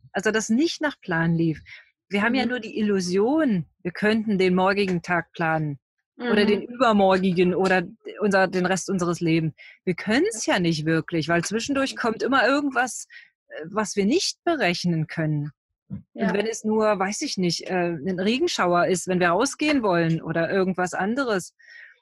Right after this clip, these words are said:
Speaker 1: Mm, aber ich glaube, dass, also das war für mich auch so ein Riesen-Learning, dass ich einfach gesagt habe, „Komm,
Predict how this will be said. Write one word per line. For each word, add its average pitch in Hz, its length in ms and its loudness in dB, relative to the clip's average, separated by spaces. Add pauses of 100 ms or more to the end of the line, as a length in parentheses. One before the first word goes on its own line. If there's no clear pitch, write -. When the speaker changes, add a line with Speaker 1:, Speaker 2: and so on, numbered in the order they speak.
(220)
Speaker 1:
Mm, 190 200 -2 (220)
aber 196 120 0
ich - 200 -6
glaube, 202 400 0
dass, 190 260 -4 (160)
also 196 140 0
das 269 260 0
war 277 100 -2
für 247 120 -6
mich 262 460 0
auch - 80 -10
so 208 120 -8
ein 190 80 -2
Riesen-Learning, 180 920 0
dass 170 140 -12
ich - 80 -8
einfach 208 180 -4
gesagt 214 200 -4
habe, 196 100 -8
„Komm, 254 240 -6